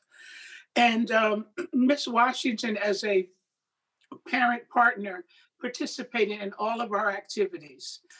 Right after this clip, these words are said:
But the one thing that was constant with us was books in the home and encouraging reading together, making sure they had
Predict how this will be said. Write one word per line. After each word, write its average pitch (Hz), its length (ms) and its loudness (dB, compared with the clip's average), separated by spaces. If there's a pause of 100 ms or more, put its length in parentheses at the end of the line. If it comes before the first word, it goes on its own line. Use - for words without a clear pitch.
(160)
But 214 120 4
the 226 80 6
one 269 240 4
thing 254 200 0
that 202 120 -2
was 202 160 -2
constant 214 640 0
with 196 280 0
us 180 380 -2 (420)
was 196 580 2 (1080)
books 233 460 -4
in 233 160 -2
the 220 120 -6
home 185 520 -4 (300)
and 202 120 -4
encouraging 196 720 0
reading 180 520 -2
together, 170 540 -2 (480)
making 220 320 0
sure 214 300 0
they 202 220 0
had 190 500 -2